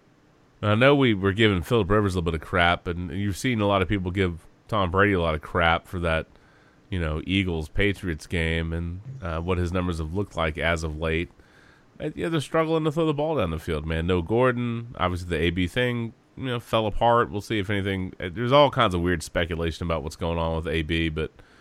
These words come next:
I, I still don't. You know, we'll see if anything comes of that. It's not,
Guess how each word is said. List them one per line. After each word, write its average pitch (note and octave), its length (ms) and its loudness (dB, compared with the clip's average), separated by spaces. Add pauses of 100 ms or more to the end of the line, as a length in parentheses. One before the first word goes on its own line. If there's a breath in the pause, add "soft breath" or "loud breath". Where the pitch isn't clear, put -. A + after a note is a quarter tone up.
(540 soft breath)
I, G2+ 280 2
I - 20 2
still B2 220 0
don't. F#2+ 360 0
You G2 120 -8
know, E2+ 100 -8 (840 soft breath)
we'll D3 100 2
see C#3+ 200 6
if A2 80 6
anything F#2 320 4
comes E2+ 300 -4
of D#2+ 80 -6
that. D2+ 240 -2
It's - 200 -20
not, G#2 340 2